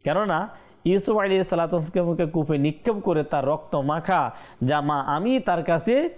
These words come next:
নিয়ে গিয়েছিলাম।" যখন প্রিয় ইসলামী ভাইয়েরা ইউসুফ, আহ, আলাইহিস সালাতু ওয়াস সালামের আপনার ভাইরা যখন সে জামা নিয়ে মিশর থেকে যখন ফিলিস্তিনের দিকে যখন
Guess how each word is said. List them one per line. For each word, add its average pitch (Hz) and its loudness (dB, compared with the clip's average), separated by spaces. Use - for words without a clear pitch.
নিয়ে 147 4
গিয়েছিলাম।" 113 0
যখন 160 0
প্রিয় 147 2
ইসলামী 127 -2
ভাইয়েরা 110 2
ইউসুফ, 160 2
আহ, 123 0
আলাইহিস 135 0
সালাতু 139 0
ওয়াস 127 -2
সালামের 147 0
আপনার 120 -2
ভাইরা 170 2
যখন 151 0
সে 139 -2
জামা 123 0
নিয়ে 143 2
মিশর 135 0
থেকে 147 -2
যখন 123 -2
ফিলিস্তিনের 190 0
দিকে 135 2
যখন 196 0